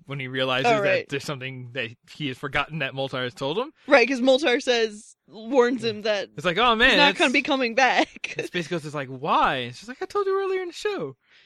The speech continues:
Speaker 1: Which leads to the good Space Ghost line, "I've, I have to remember. I've got to use my memory."
Speaker 2: <laughs>
Speaker 1: Um, which I also, I don't know, anytime, it's kinda like that Spaceballs moment, anytime that you have to look at the footage of the show that you're currently
Speaker 2: Yeah.
Speaker 1: making,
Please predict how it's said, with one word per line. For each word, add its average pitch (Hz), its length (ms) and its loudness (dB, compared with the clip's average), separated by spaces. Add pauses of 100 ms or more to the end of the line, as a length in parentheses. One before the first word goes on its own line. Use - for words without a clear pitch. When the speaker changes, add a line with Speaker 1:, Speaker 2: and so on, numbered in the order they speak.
(100)
Speaker 1:
Which - 100 -14
leads 175 200 -2
to 165 60 -4
the 151 60 -4
good 147 160 -4
Space 147 260 -4
Ghost 147 220 -6
line, 139 240 -4 (340)
"I've, 98 200 -16 (260)
I 104 160 -20
have 127 320 -10
to 143 140 -10
remember. 113 560 -10 (100)
I've - 180 -20 (120)
got 151 180 -6 (120)
to 165 100 -12
use 131 360 -8
my 135 200 -4
memory." 151 640 -4 (140)
Speaker 2:
<laughs> 370 40 4 (1000)
Speaker 1:
Um, 104 380 -16 (140)
which 175 240 -2
I 185 100 6
also, 185 440 0 (220)
I 185 120 2
don't 180 80 2
know, 151 100 0
anytime, 202 640 0 (420)
it's 185 160 2
kinda 202 160 2
like 185 180 0
that 165 120 0
Spaceballs 160 640 -4
moment, 170 400 -4 (100)
anytime 147 400 -2
that 143 80 -6
you 143 160 -6
have 135 280 -2
to 131 280 -10 (260)
look 135 320 -6
at 135 220 -2
the 143 80 -4
footage 135 560 -4
of 135 240 -6
the 139 80 -6
show 131 380 -6
that 131 120 -6
you're 127 140 -6
currently 156 320 0
Speaker 2:
Yeah. 220 380 10
Speaker 1:
making, 156 260 0